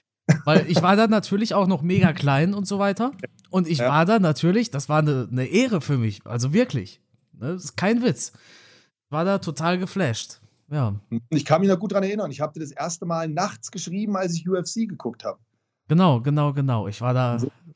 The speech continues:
Speaker 2: Kontakt entstanden, ne?
Speaker 1: Ja. Aber
Speaker 2: Aber Respekt, Respekt an deine Arbeit. Du hast, ähm, kontinuierlich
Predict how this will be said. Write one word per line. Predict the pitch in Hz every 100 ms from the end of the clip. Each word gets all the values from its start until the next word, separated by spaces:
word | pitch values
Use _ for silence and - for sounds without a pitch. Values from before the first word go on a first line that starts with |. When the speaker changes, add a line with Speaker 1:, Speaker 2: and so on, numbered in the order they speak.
| -
Speaker 2:
Kontakt | 160 156 160 -
entstanden, | 151 - 156 151 151
ne? | 110 117 113 - _ _ _ _ -
Speaker 1:
Ja. | 160 113 90 _ _ _ - -
Aber | 151 180 247 185
Speaker 2:
Aber | 160
Respekt, | - - 214 - - 160
Respekt | 127 139 - 180 -
an | 170
deine | 165 160 135
Arbeit. | 160 185 196 190 160
Du | 131
hast, | 147 147 -
ähm, | 151 147 143 -
kontinuierlich | 160 180 190 175 185 180 185 -